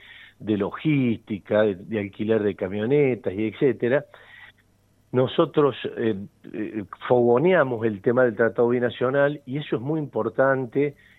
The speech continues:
que la sociedad lo sepa que ese tratado existe, aquellos que no lo sabían es por sobre la Constitución Nacional, o sea que pueden hacer lo que quieran, lo que quieran, una zona franca liberada. A eso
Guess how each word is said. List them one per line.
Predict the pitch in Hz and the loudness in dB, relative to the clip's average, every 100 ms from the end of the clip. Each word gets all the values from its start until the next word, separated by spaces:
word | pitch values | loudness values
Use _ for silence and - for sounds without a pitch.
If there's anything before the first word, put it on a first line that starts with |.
| _ | _
que | - | -4
la | 101 104 | 0 0
sociedad | - 107 - 113 139 | 0 -4 2 4 4
lo | 131 | 2
sepa | - 131 - 117 | 0 0 2 0
que | 135 | -2
ese | 123 | -2
tratado | 123 101 - 95 104 | 0 -2 0 -2 0
existe, | 107 - 202 143 - 160 170 | -4 -2 -4 -4 -4 -4 -4
aquellos | - 92 120 117 107 | -12 -6 -2 0 -2
que | 104 | 0
no | 117 | 2
lo | 110 | 2
sabían | 95 101 104 123 127 120 - - - - | 2 2 4 2 2 -2 -12 -20 -20 -4
es | 123 | -4
por | 117 123 107 | 0 0 0
sobre | - 180 131 117 | 2 2 4 4
la | 101 | 2
Constitución | 104 98 104 107 127 131 | 0 -2 -4 -4 -2 -2
Nacional, | 123 147 165 175 | 0 0 0 0
o | |
sea | 143 139 | 0 -4
que | 107 | 0
pueden | 147 143 | 0 2
hacer | 127 147 | 2 2
lo | 147 | 0
que | - - | 0 -6
quieran, | - 113 82 80 - 101 | -2 -2 -2 -10 -14 -10
lo | 107 | -6
que | 110 113 | -2 0
quieran, | - 92 | 0 -2
una | 113 139 | -2 -4
zona | 120 151 139 | 0 0 0
franca | - 147 139 | 0 0 2
liberada. | 131 113 107 92 73 71 - - - - - - | 2 4 2 0 -6 -10 -18 -20 -20 -20 -20 -2
A | 120 156 | 2 4
eso | 185 - 180 175 - | 2 0 0 0 -4